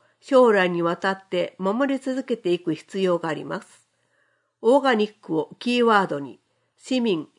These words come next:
企業、行政が連携し、持続可能なまちづくりについて考え、実践していくことを目的としています。経済、社会、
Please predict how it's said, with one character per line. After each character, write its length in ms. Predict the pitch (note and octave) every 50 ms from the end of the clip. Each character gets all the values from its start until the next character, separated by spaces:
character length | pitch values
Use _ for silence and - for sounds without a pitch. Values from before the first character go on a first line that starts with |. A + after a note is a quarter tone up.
| _ _ _ _ -
企 220 | - A#3+ A3+ -
業、 320 | A3 F#3+ E3 D3+ - - _ _ _ _ _ _ _
行 160 | - A#3 C4
政 340 | C#4+ C#4 - D4+ B3+ B3+ A#3+
が 180 | A3 G#3+ G3 - F#3
連 260 | F3+ F#3+ G3 G3+ F#3+
携 200 | - F#3+ F#3 G#3
し、 340 | G3 - - E3 E3+ E3 - _ _ _ _ _ _ _ _ -
持 100 | G#3 A3
続 340 | G#3 D#4 D4 - C#4+ C4+ -
可 200 | - C#4 B3 B3+
能 200 | C4+ C4 C4 C4
な 120 | C4 A#3+
ま 160 | A#3 A#3+ B3
ち 120 | A#3+ - A3+
づ 140 | A#3 A#3
く 100 | - B3
り 140 | A3 A#3+ A#3
に 160 | A3+ B3 A#3
つ 140 | A#3 - A#3+
い 80 | A3 G3+
て 180 | - D3+ D#3
考 260 | D#3 - F3 F3 E3+ E3 E3 D3+
え、 240 | C#3+ D3 D3+ - _ _ _ _ _ _ _ _
実 380 | - F#3+ F#3+ - - - C#4+ C#4+ C#4+
践 40 | D4+
し 60 | -
て 160 | - C4 C4
い 60 | C4
く 120 | - B3 A3
こ 140 | - G#3
と 240 | G#3 - B3 A#3 G#3+
を 100 | F3+ - -
目 220 | D#3+ D#3 - -
的 220 | - A3 G#3 G#3 -
と 160 | - - F#3
し 80 | A3+ -
て 140 | - F3+ E3
い 120 | D3+ C#3+
ま 120 | C#3+ E3 -
す。 220 | - - - _ _ _ _ _ _ _ _ _ _ _ _ _ _ _ _ _ _ _ _ _ _ _
経 260 | - D4 C#4+ C#4 B3+ G3
済、 320 | F#3 F3+ E3 D#3 C3+ _ _ _ _ _ _ _ _
社 220 | _ - C#4 C4+ C#4
会、 340 | - B3 F3 D#3 C#3 -